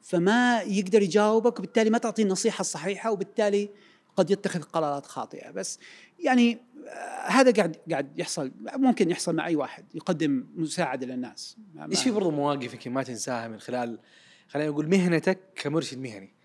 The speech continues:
Speaker 2: وعن طبيعة هذه المهنة اللي لها، الآن لها أكثر من عشرة، خمسة عشر سنة أتوقع؟
Speaker 1: يعني مألوف إنه إحنا، آه، نساعد الناس على اتخاذ قرارات مؤلمة، وبالتالي يعني،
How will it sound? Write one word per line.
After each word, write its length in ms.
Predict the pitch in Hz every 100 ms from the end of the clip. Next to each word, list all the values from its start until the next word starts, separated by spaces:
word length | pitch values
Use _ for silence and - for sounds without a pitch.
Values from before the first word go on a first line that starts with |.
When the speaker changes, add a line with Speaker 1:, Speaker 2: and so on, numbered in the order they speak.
| _ _ _ _
Speaker 2:
وعن 240 | 113 135
طبيعة 380 | 131 147 160 123 123
هذه 120 | 135
المهنة 280 | 131 143 143
اللي 200 | 127 131
لها، 360 | 135 139 123
الآن 260 | 127 135 139
لها 260 | 135 131 143
أكثر 180 | -
من 140 | 135 127
عشرة، 260 | 131 -
خمسة 320 | 123 127 - 127
عشر 140 | 117
سنة 220 | 107 120
أتوقع؟ 400 | 101 - - 95 - _ - - - - _ 220
Speaker 1:
يعني 420 | 220 220 240 220 220
مألوف 600 | 220 220 233 285 311 247
إنه 240 | 220 196
إحنا، 540 | 220 - 208 202 196 - _
آه، 720 | 180 156 151 147 139 135 135 175
نساعد 420 | 175 220 214 196
الناس 280 | 196 220 180
على 100 | 175
اتخاذ 220 | - 190
قرارات 400 | 180 170 175 180
مؤلمة، 360 | 180 165 180 - _ _
وبالتالي 840 | - 151 160 - 185 180 175 170 165
يعني، 680 | - 151 147 143 147 139